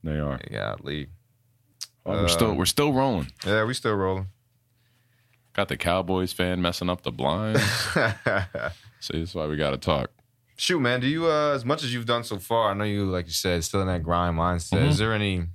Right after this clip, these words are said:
Speaker 2: role you're still aiming for?
Speaker 1: Mm-hmm.
Speaker 2: Goals? Awards?
Speaker 1: Uh, awards don't, like,
Speaker 2: Mm-hmm.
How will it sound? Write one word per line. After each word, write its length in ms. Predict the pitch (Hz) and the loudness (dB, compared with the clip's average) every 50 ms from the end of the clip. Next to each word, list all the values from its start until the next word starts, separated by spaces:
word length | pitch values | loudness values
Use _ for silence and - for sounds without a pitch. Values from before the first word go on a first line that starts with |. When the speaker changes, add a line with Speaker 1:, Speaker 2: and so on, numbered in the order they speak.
| _ _ _ _ _ _ _ _ _ _ _ _ _ _ _ _ _ - - - _ _ | _ _ _ _ _ _ _ _ _ _ _ _ _ _ _ _ _ -10 -10 -10 _ _
Speaker 2:
role 360 | - 82 85 87 87 95 98 98 | -12 -4 -2 0 2 2 2 2
you're 100 | 92 90 | 0 -2
still 320 | - - - 98 90 65 | -2 -2 0 0 0 2
aiming 420 | - - 80 90 95 107 117 113 | 0 2 2 2 2 2 2 0
for? 420 | 110 - - 113 120 123 135 147 147 147 - _ - - _ - | -2 -4 -4 -2 -2 0 -2 -4 -6 -10 -14 _ -20 -14 _ 2
Speaker 1:
Mm-hmm. 80 | 110 | 4
Speaker 2:
Goals? 680 | 131 143 139 131 127 127 120 120 123 120 120 - - - - - - - - - - _ _ - | 4 6 6 6 4 4 4 2 2 0 -2 -4 -6 -8 -12 -20 -20 -20 -20 -20 -20 _ _ -12
Awards? 1120 | 65 65 67 82 101 110 117 120 120 120 120 120 120 117 113 110 107 - - - - - _ _ _ _ - - | -10 -8 -2 0 2 2 2 2 2 2 2 0 -2 -2 -2 -2 -2 -2 -2 -4 -6 -10 _ _ _ _ -8 -4
Speaker 1:
Uh, 340 | - 143 156 156 151 151 - | -2 0 2 2 2 2 4
awards 440 | - 131 131 156 214 359 370 294 185 | 4 4 4 4 2 2 2 2 2
don't, 260 | 135 123 113 101 76 | 4 4 2 2 0
like, 280 | 76 71 67 65 62 - _ _ - | 0 0 0 0 -2 -6 _ _ -6
Speaker 2:
Mm-hmm. 360 | 92 90 90 87 87 85 82 | -2 -2 0 0 0 -2 -4